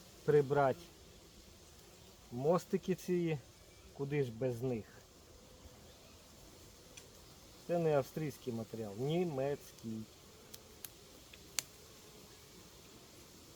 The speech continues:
Так, добре. При розборці,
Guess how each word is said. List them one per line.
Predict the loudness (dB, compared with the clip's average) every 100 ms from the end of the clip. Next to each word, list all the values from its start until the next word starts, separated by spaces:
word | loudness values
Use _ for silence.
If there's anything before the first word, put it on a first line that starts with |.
| -20 -20 -20 -20 -20 -20 -20 -20 -20 -16 -6
Так, | -6 -6 -10 -18 -18 -18 -20 -20 -12 -2
добре. | 2 2 -2 -14 -16 -18 -18 -18 -18 -18 -18 -18 -18 -18 -18 -18 -20 -20 -18 -16 -2
При | 6 8
розборці, | 10 10 6 -4 -6 -6 -6 4 8 8 6 -4